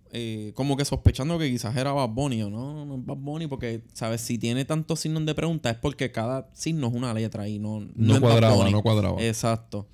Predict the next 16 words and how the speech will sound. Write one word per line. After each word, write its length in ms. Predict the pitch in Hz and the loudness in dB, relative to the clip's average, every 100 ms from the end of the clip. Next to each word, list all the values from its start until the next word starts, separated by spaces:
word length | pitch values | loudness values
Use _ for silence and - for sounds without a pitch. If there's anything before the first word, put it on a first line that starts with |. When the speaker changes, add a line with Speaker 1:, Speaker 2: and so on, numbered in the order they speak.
| - - - - - | -20 -20 -20 -20 -2
Speaker 1:
Este, 640 | 117 117 - 123 123 - - | 0 0 -2 0 2 0 2
pero 340 | 180 214 175 | 4 4 2
hubiese 420 | 139 131 127 160 | 2 2 2 0
hecho 200 | 160 180 | -2 -2
sentido 400 | 185 175 143 156 | -2 -2 -2 -2
también 280 | 156 123 131 | -2 -2 -2
que 140 | 143 | -4
fuera 220 | 135 131 139 | -4 -2 0
Bad 140 | 139 | 0
Bunny 240 | 113 135 156 | 0 0 2
porque, 720 | 123 110 - 110 110 107 101 - - - - _ _ _ - - | 0 -2 -2 0 0 -2 -4 -8 -18 -20 -20 _ _ _ -20 -6
eh, 600 | 110 107 107 104 107 107 | -2 0 0 0 0 0
yo 120 | 113 | 0
tengo 220 | 110 127 | 0 0
entendido 540 | 143 139 135 127 135 135 | 0 0 0 2 2 2
que, 460 | 131 120 113 98 | 2 2 2 0